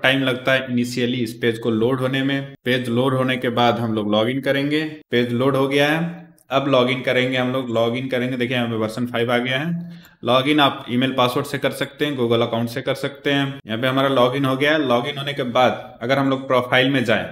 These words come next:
तो यहाँ पे आपको दिखाएगा एओसी Pro subscription expired दिखा रहा है, अगर नहीं है तो। अगर है तो यहाँ पे आपको expiry date दिखाएगा, जो भी है। आप यहाँ पे renew plan करके जा सकते हैं।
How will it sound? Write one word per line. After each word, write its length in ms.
तो 80
यहाँ 180
पे 80
आपको 240
दिखाएगा 480
एओसी 380
Pro 220
subscription 680
expired 520
दिखा 300
रहा 100
है, 80
अगर 220
नहीं 300
है 180
तो। 260
अगर 320
है 360
तो 80
यहाँ 160
पे 120
आपको 240
expiry 460
date 260
दिखाएगा, 460
जो 140
भी 180
है। 200
आप 140
यहाँ 120
पे 120
renew 300
plan 280
करके 320
जा 160
सकते 320
हैं। 280